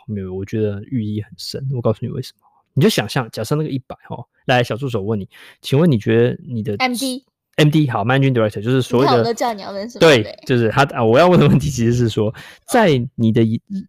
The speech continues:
Speaker 1: 这个眼中哦，就是什么是职场的最巅峰？那小助手认为呢，是叫 managing director。
Speaker 2: 啊，那我，那我的回答
Speaker 1: 好。
Speaker 2: 可能会不一样哦。
Speaker 1: 哎，
Speaker 2: 我以为你问我在，
Speaker 1: 您说。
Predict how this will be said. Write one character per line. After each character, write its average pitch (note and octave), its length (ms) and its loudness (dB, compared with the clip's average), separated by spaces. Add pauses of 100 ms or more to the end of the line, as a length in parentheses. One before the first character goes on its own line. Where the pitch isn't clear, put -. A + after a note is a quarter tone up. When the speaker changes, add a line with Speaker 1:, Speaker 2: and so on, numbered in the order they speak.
Speaker 1:
这 - 120 -2
个 C3+ 120 0
眼 G2 260 -2
中 G#2+ 260 -2
哦， G2+ 260 -4 (260)
就 C#3+ 120 -6
是 C3 180 -2
什 - 220 -2
么 G2+ 140 -4
是 C#3+ 160 -2
职 A#2+ 240 -8
场 G2 260 -6
的 G2 120 -8
最 - 180 -2
巅 G2 280 -6
峰？ - 180 -14 (560)
那 G3 80 0
小 B2 160 0
助 E3 100 2
手 C3 160 2
认 D3 140 4
为 G#2+ 120 2
呢， G2+ 120 -2
是 G#2 340 -8
叫 G#2+ 160 -2
managing D#3+ 440 2
director。 D4 120 0
Speaker 2:
啊， D#4+ 80 2
那 G#4 160 2
我， A#3+ 120 2
那 F4+ 180 0
我 B3 80 0
的 G#3 140 -2
回 D3 140 -2
答 A#3+ 80 0
Speaker 1:
好。 C4 60 -2
Speaker 2:
可 B3+ 100 -12
能 G#3 140 -10
会 B3+ 80 -8
不 A#3+ 180 -14
一 G#3+ 80 -12
样 G#3+ 240 -10
哦。 - 40 -14
Speaker 1:
哎， G#3 40 -14
Speaker 2:
我 G#3 80 -2
以 C3+ 80 4
为 C#3 140 2
你 G3+ 140 -2
问 - 180 2
我 G3 180 -6
在， G3+ 360 -6
Speaker 1:
您 F#3 60 -12
说。 - 60 -20